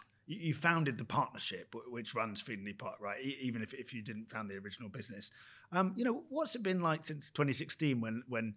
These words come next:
you know, Charlie a-, and then James kind of started to step back a bit?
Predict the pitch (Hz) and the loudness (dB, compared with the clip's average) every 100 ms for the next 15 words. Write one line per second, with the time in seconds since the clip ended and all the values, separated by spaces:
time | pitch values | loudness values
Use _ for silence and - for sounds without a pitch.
0 | - - _ 127 113 104 143 131 123 113 | -10 -20 _ 0 0 2 4 4 4 4
1 | 110 110 123 113 113 107 120 110 107 101 | 2 2 0 2 2 2 6 6 6 -2
2 | 110 104 - 113 104 107 - 107 98 _ | -4 -4 0 0 0 -2 -6 -8 -8 _
3 | - - 113 - 98 - 92 82 - | -6 2 2 4 2 2 -4 -10 -10